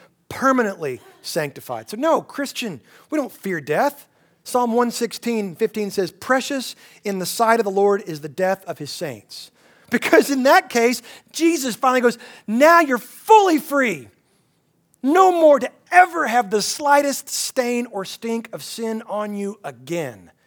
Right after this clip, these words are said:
Precious in the sight of the Lord is the death of his saints," where sin is fully obliterated. Last point, it goes like this, and this is actually a quote, one of my favorite quotes, because it took me decades to finally believe it. It comes from a guy named Dallas Willard, who is with the Lord now.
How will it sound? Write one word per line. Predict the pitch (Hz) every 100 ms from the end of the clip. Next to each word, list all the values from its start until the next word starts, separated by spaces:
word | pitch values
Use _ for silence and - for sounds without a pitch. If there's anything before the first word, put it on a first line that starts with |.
| _ _ -
Precious | - 277 - 165 - - _ _ _
in | 175
the | 170
sight | - 180
of | 165
the | 156
Lord | 151 139
is |
the | 127
death | 131 147 139 - _ -
of |
his | 127 127
saints," | 139 117 95 - - _ _ _ _ _
where | - 135
sin | - 175
is | 143
fully | - - 185 175
obliterated. | - 131 139 127 110 104 _
Last | 180 226 233
point, | - 156 151 _ _ _ _ _ _ _ - -
it | 156
goes | 180 170
like | 180
this, | 160 147
and | 165
this | 143
is | 151
actually | 165 -
a | 143
quote, | - 170 165
one | 180
of |
my | 165
favorite | 131 - 214 202 165 -
quotes, | 147 180 - - - - -
because | 165 160
it | 175
took | 202
me | 170 156
decades | 143 190 180 170 165
to | 151
finally | - 165 165
believe | 147 147 147
it. | 160
It | _ _ _
comes | - 196
from | 214
a |
guy | 196 190
named | 180
Dallas | 160 165 190 -
Willard, | 156 170 196 _
who | 165
is | 151
with | 143 180
the | 180 185 - 170
Lord | 180 156 139
now. | 135 160